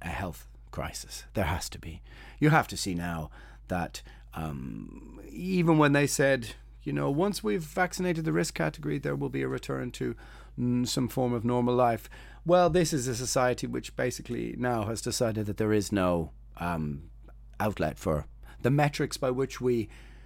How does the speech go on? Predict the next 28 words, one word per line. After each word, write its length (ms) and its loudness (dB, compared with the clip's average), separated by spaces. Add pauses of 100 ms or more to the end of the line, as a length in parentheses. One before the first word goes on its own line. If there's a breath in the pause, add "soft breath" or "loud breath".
(240 soft breath)
uh, 260 -8
understood 880 2 (640)
standard 400 0
of 80 -4
living. 300 -2 (320)
Um, 240 -2
this 180 -2
is 100 -6
now 220 2
just 220 -4
a 40 -2
society 520 0
that, 280 0
it, 200 -2
it 120 -2
pretty 160 0
much 200 0
reminds 280 2
me 100 2
of 80 -2
Dublin 260 2
in 120 2
nineteen 520 4
eighty-six 600 -2
or 80 -2
eighty-seven, 460 -2 (320 loud breath)
eighty-eight, 400 6
eighty-nine. 640 4